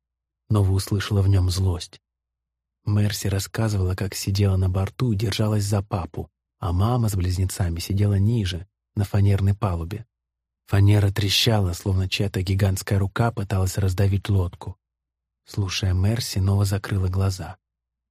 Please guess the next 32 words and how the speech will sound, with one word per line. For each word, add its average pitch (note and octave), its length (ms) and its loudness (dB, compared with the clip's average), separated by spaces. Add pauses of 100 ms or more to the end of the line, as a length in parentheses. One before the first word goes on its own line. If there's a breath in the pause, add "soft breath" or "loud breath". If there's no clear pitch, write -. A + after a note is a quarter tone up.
(100)
Рассказ G#2 400 0
подруги G#2+ 420 2
был F#2+ 200 0
таким G2+ 320 0
живым, G2 340 2
что - 240 -4
Нова G#2 320 2
словно G2+ 340 0
видела G#2 460 2
всё G2+ 240 -2
сама, G2 480 0 (380)
как F#2+ 180 0
будто G#2+ 320 0
смотрела A2 540 2
фильм. F2 480 -4 (880)
Наконец A#2+ 520 4
береговые G#2 600 4
огни A2 260 4
скрылись G#2 500 0
из G#2+ 120 4
глаз. F2+ 420 -2 (380)
Остался A#2+ 500 0
только G#2+ 280 0
свет A2 300 0
луны, A#2 380 4
и F#2 60 2
море A2 340 4
стало G2 320 0
похоже G2+ 480 0
на F#2+ 160 2
пыльный G2+ 420 4
пол. E2+ 400 -4